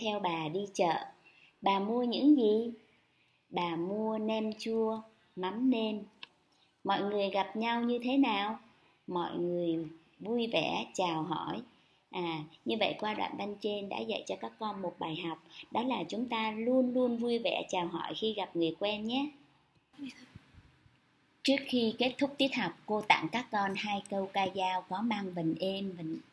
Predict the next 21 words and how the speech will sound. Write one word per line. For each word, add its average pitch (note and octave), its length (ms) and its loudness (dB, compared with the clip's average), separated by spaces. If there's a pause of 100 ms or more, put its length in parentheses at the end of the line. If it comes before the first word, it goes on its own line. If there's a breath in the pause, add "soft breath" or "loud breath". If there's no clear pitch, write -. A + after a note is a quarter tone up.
đã - 200 0
học. A3 240 -6 (840 loud breath)
Cô G3 200 -4
có G#3+ 80 -4 (100)
câu G3+ 200 -4
thứ A3+ 80 0
nhất, B3+ 260 4 (340)
"Con A#3 220 0
cò F3+ 420 2
mà E3 180 2
đi A3+ 280 0
ăn A#3 280 0
đêm, A#3+ 360 0 (340 loud breath)
đậu E3+ 200 2
phải D#3+ 440 -2
cành E3+ 300 2
mềm D#3+ 340 4
lộn D#3 280 2
cổ D#3 280 -4
xuống A3 280 0
ao." G#3+ 400 0